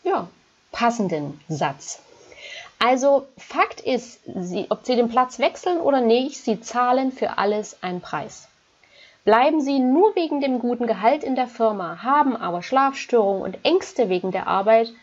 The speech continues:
bezahlen Sie das Gehalt langfristig mit Ihrer Gesundheit. Und da ist die Frage, ist Ihnen das wirklich wert? Oder ist es Ihnen das wirklich wert? Und das können Sie mit allen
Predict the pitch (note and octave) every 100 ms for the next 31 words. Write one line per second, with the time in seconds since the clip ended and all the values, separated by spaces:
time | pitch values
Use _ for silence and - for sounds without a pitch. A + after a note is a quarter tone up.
0 | _ - B3 - A#3 B3 B3+ B3+ A#3 A#3
1 | A3+ E3+ - E3 F#3 G#3 A3 F#3 F3 F#3+
2 | - F#3 - F3+ - E3 E3+ F3 F3 E3+
3 | D#3 F3 F3 - - - _ _ _ _
4 | _ _ _ _ _ _ _ _ _ _
5 | - D#3 G#3+ D4 - C4+ - F#3+ F#3+ F#3
6 | F#3 G3+ _ _ _ - G3 - - -
7 | F3+ F3 E3+ D#3+ - D3+ C3 C#3 - F3
8 | F3+ C#3 - _ _ _ _ _ _ _
9 | A3+ G#3 G3+ A#3 - A3+ G#3+ - G#3 G3+
10 | F3+ E3 - E3 D#3+ D#3 D#3 - - _
11 | _ - - - _ _ _ _ _ -
12 | F3 G3+ D4+ G4 - - A3 A#3 A#3 A3
13 | A3+ A3+ A3+ F#3 E3+ - G#3 A#3 C4 C#4+
14 | C#4+ C#4+